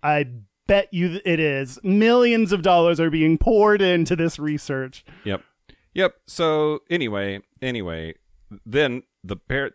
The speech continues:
Speaker 2: the, the t-, the parents that are throwing the prom, after there was an uproar about it, said that it was for crowd control. They heard a rumor that a whole bunch of people were going to come and bring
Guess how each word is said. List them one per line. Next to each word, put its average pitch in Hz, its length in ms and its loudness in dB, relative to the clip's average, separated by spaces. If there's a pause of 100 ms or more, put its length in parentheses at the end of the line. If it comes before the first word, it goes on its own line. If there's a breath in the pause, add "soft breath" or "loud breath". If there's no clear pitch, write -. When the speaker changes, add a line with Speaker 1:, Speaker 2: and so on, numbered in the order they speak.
(160)
Speaker 2:
the, 101 160 -10 (160)
the 104 100 -10
t-, - 260 -18
the 110 120 -8
parents - 480 -6
that 117 180 -10
are 101 60 -8
throwing 131 380 -2
the 113 80 -6
prom, 101 520 -4 (240)
after 110 260 -4
there 101 240 -4
was 92 220 -6
an 98 220 -12
uproar 90 500 -6
about 82 340 -8
it, 78 120 -12 (300)
said 117 580 -6
that 101 160 -8
it 110 60 -10
was 104 180 -12
for - 160 -14
crowd 90 480 -12
control. - 540 -16 (160)
They 117 140 -2
heard 143 280 -4
a 127 40 -2
rumor 143 560 -2
that 113 200 -6
a 113 100 -4
whole 131 160 -4
bunch 131 200 -8
of 123 80 -14
people 117 260 -8
were 104 120 -4
going 101 220 -10
to 92 80 -12
come 107 400 -8
and 92 320 -8 (240)
bring 110 540 -6